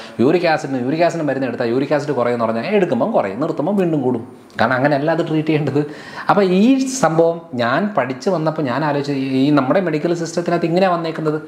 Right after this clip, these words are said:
ആ വേദനയുടെ വരുമ്പോഴേ വേദനയ്ക്ക് ഗുളിക കൊടുക്കണം, അത്രേ ഉള്ളൂ. ആ, ഗ്യാസ് ഉണ്ടോ, ഗ്യാസിന് മരുന്ന് കൊടുക്കണം, ഗ്യാസ് കുറഞ്ഞോളും. പക്ഷേ എന്തുകൊണ്ട് ഗ്യാസ് ഉണ്ടായി അതറിയണ്ട.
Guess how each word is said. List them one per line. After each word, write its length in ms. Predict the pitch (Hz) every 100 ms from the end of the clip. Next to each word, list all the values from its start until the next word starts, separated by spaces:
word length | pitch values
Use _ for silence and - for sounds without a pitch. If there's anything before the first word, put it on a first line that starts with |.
| - - - - - 135
ആ 40 |
വേദനയുടെ 540 | 143 147 151 156 151
വരുമ്പോഴേ 420 | 151 151 147 160 233
വേദനയ്ക്ക് 360 | 208 175 165
ഗുളിക 160 | 151 131
കൊടുക്കണം, 320 | 113 107 110
അത്രേ 160 | 123 151
ഉള്ളൂ. 320 | 139 123 127 - - - -
ആ, 80 | 135
ഗ്യാസ് 400 | 131 135 143 147
ഉണ്ടോ, 180 | 170 170
ഗ്യാസിന് 360 | 190 170 165 156
മരുന്ന് 180 | 143
കൊടുക്കണം, 220 | 131 110 120
ഗ്യാസ് 240 | 135 135
കുറഞ്ഞോളും. 440 | 139 127 113 113 113 120
പക്ഷേ 160 | 110
എന്തുകൊണ്ട് 440 | 120 117 131 185 180
ഗ്യാസ് 280 | 123 156
ഉണ്ടായി 300 | 196 156 131 - -
അതറിയണ്ട. 400 | 120 160 160